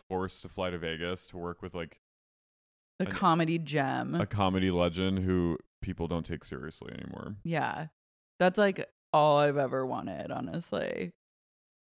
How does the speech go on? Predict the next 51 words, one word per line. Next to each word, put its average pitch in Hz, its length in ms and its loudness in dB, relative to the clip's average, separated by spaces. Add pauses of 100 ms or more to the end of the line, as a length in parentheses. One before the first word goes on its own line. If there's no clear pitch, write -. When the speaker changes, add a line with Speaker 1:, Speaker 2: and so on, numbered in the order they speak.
(160)
Speaker 1:
And 165 140 6
it 196 120 4
shows 156 360 6
just, 131 220 -2
like, 101 280 4 (420)
I - 20 0
mean, 107 120 4
that 107 120 4
moment 104 300 4
when 101 100 0
she's 92 220 -6
seeing 92 500 -2
that 85 300 0
late 87 220 0
night 87 200 -2
pilot 95 340 2
she - 160 -4
did, 101 300 4 (340)
Speaker 2:
Mm-hmm. 156 340 -2 (340)
Speaker 1:
that 104 80 -2
was, 120 140 0
like, 147 140 2
really 127 380 4 (320)
beautiful. 90 720 0 (220)
Speaker 2:
She's 165 260 -10
just 165 200 -12
been 170 220 -2
through 170 200 -4
it 170 60 0
all. 147 380 -4 (200)
Speaker 1:
And, 104 100 -2
like, 104 140 4
her 107 140 4
jokes 98 440 4
had 98 180 0
to, 90 180 -6
like, 98 160 -2
she 98 420 0 (100)
actually 90 380 -4
is 87 140 -6
so 85 300 0
deeply 82 380 -4
cutting 78 400 -2
and 78 140 -6
funny, 78 340 -2
but 78 160 -2
her 82 140 -4
jokes 78 560 -6
had 85 140 -8
to 80 60 -6
be 76 380 -6